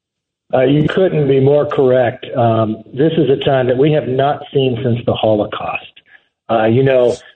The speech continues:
those young children who were burned and babies and killed in, in, um, the kibbutz. I was just there in February twenty-two, taking a number of members, and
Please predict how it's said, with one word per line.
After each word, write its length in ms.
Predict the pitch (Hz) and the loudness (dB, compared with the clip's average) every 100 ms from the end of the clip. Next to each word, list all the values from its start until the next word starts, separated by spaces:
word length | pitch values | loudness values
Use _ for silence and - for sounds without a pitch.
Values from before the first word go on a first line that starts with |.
| - | -2
those 180 | 147 123 | 0 2
young 320 | 147 143 - - | 0 0 0 0
children 420 | 156 151 131 123 113 | 2 2 0 -2 -2
who 300 | 107 120 113 | 2 2 4
were 200 | 110 104 | 2 -2
burned 680 | - 131 135 131 120 113 | -2 0 2 0 -2 -2
and 280 | 107 104 98 | -4 -6 -4
babies 400 | 131 131 120 110 104 | -2 0 0 -2 -4
and 100 | 107 | -2
killed 240 | 127 117 110 | 0 2 0
in, 200 | 107 - | -4 -6
in, 280 | 104 101 - - - - | -6 -8 -12 -18 -18 -8
um, 360 | 117 110 98 98 - | -2 -2 -2 -4 -4
the 60 | |
kibbutz. 440 | 120 120 156 156 156 - - _ _ | -2 0 0 -2 -6 -18 -20 _ _
I 120 | 123 | 0
was 140 | 147 143 | 0 2
just 300 | 135 131 123 | 0 0 0
there 200 | 131 127 | 0 0
in 80 | 110 - | -4 -4
February 460 | 127 120 120 113 | -2 0 0 0
twenty-two, 520 | 104 117 110 95 127 113 | -2 -4 -4 -2 -2 -2
taking 340 | - - 104 | -8 -8 -4
a 40 | |
number 300 | 101 104 98 | -2 -2 -2
of 100 | 98 | -2
members, 460 | 95 101 95 95 95 | -2 -2 -2 -4 -4
and 180 | 98 | -6